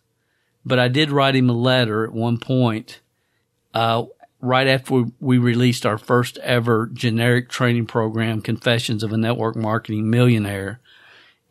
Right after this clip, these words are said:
And I sent him a letter and sent him a copy of the program just to let him know the positive impact he had had on my life and my business career.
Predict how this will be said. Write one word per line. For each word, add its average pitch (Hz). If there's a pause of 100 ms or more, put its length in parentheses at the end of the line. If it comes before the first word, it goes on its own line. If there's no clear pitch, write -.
And 127
I 135
sent 156
him 147
a 131
letter 127
and 120
sent 131
him 131
a 117
copy 120
of 113
the 110
program 120
just 123
to 139
let 120
him 117
know 120 (580)
the 120
positive 123
impact 113
he 120
had 104
had 120
on 113
my 101
life 107 (580)
and 131
my 117
business 107
career. 107